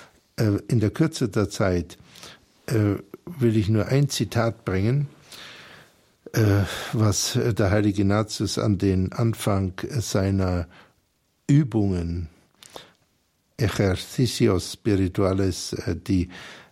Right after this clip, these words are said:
äh, geistlichen Übungen, also die Exerzitien, wie man's nennt. Ähm, der erste Satz ist:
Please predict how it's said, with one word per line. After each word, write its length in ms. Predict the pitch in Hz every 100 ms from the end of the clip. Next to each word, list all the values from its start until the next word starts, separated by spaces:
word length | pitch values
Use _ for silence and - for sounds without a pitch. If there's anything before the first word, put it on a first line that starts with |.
| _ _
äh, 260 | - 101 87 -
geistlichen 600 | 95 98 - 95 - 95
Übungen, 520 | - 104 95 92 90
also 180 | 82 85
die 160 | 87
Exerzitien, 800 | 87 - 90 - 113 - - 92
wie 100 | 95
man's 260 | 90 87 -
nennt. 320 | 90 87 - -
Ähm, 140 | 87 - - - - - -
der 140 | 107
erste 340 | - 170 - 147
Satz 420 | - 107 101 -
ist: 460 | 120 101 - -